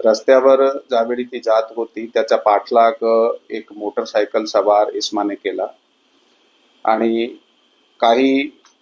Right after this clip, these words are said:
अ, डिस्टन्स पुढे जाऊन त्यांनी त्याला रस्त्यात जाऊन थांबला, त्याचे बरोबर त्याचा फोन नंबर वगैरे घेण्याचा प्रयत्न केला आणि एका निर्जन स्थळी ते त्याला घेऊन गेला.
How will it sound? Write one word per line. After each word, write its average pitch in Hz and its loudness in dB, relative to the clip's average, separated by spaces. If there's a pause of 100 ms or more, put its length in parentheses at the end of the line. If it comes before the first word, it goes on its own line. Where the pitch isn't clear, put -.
(360)
अ, 120 0 (1800)
डिस्टन्स 131 0
पुढे 139 2
जाऊन 117 2 (440)
त्यांनी 117 0
त्याला 117 4 (180)
रस्त्यात 113 -2 (320)
जाऊन 110 -6
थांबला, 104 -4
त्याचे 104 -4
बरोबर 107 0 (180)
त्याचा 107 -2 (100)
फोन 107 -4
नंबर 110 -2
वगैरे 107 0
घेण्याचा 104 -10
प्रयत्न 104 -6
केला - -6 (680)
आणि 123 0
एका 123 2
निर्जन 123 -4
स्थळी 120 -4
ते 120 -4
त्याला 113 2
घेऊन 107 -6
गेला. 107 -2